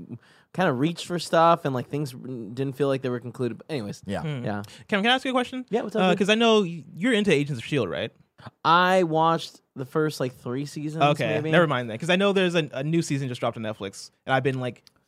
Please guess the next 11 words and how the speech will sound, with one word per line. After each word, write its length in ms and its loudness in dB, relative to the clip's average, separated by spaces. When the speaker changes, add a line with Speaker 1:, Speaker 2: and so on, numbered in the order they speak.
Speaker 3:
flirting 480 0
with 120 -4
the 80 0
idea 240 0
of 40 -2
jumping 280 -2
into 220 -6
it. 140 -6
'Cause 120 0
I, 140 8
I, 220 4